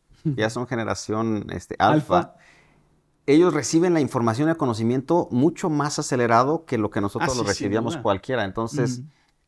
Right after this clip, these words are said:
Speaker 1: ya no se cree que el papá enseña al hijo totalmente. Antes no.
Speaker 2: Ujú.
Speaker 1: Antes todo se tradu-, se, se iba pasando de generación en generación, tradiciones, costumbres, conocimiento.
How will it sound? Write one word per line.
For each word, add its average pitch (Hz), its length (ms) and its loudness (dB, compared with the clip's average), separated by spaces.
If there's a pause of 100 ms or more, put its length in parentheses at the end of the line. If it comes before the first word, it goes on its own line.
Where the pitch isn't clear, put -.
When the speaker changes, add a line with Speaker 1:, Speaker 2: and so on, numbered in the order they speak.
(140)
Speaker 1:
ya 139 260 6
no 180 140 0
se 160 300 -2
cree 135 380 2
que 131 120 -2
el 110 120 2
papá 113 380 2
enseña 139 420 0
al 117 120 0
hijo 143 220 -4
totalmente. 120 680 -2
Antes 135 260 -2
no. 135 160 -2
Speaker 2:
Ujú. 143 160 -10
Speaker 1:
Antes 113 340 -6
todo 143 280 2
se 147 180 -8
tradu-, 101 320 -2
se, 98 840 -2
se - 180 -4
iba 131 200 0
pasando 120 300 -2
de 117 80 -4
generación 98 440 -2
en 123 60 -2
generación, 113 360 -4
tradiciones, 107 640 -2
costumbres, 104 540 -4
conocimiento. 98 920 -4